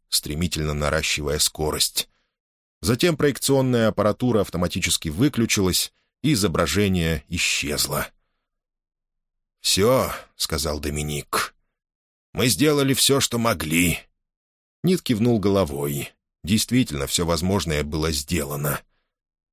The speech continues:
«Но у нас в запасе еще почти восемь дней». Сферический экран был пуст, и только беспокойная тень Нетлтона металась по нему, словно птица, разучившаяся летать.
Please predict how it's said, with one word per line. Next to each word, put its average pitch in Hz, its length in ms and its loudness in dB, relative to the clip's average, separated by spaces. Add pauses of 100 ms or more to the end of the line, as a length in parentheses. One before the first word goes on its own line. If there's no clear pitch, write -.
(140)
«Но 98 160 -4
у 107 40 2
нас 123 240 4
в - 60 -2
запасе 123 520 2
еще 120 220 2
почти - 360 0
восемь 117 440 2
дней». 95 580 0 (720)
Сферический 160 680 2
экран 135 340 2
был 123 160 4
пуст, - 640 0 (140)
и - 80 -4
только 190 260 0
беспокойная 151 720 2
тень 139 380 2
Нетлтона 80 840 -2
металась 117 540 2
по - 100 -8
нему, 95 260 0
словно 87 360 0
птица, - 680 -2 (200)
разучившаяся 82 840 -2
летать. - 640 -4